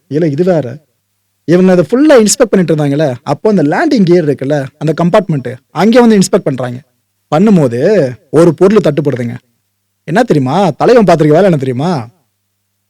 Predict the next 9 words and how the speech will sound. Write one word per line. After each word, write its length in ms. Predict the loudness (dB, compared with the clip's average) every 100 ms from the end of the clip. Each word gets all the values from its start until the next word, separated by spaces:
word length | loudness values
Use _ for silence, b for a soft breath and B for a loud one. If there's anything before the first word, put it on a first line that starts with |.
| _ _
ஒரு 180 | 0 2
ஆடியோ 280 | 4 4
ஸ்பீக்கர், 440 | 2 0 -2 -2 -4 _ _ _ -10
ரெட் 280 | -2 0 2
கலர்ல 300 | 2 4 4
ஒரு 160 | 2 2
சின்ன 300 | 0 2 2
ஆடியோ 240 | 4 4 2
ஸ்பீக்கர். 400 | 0 -4 -6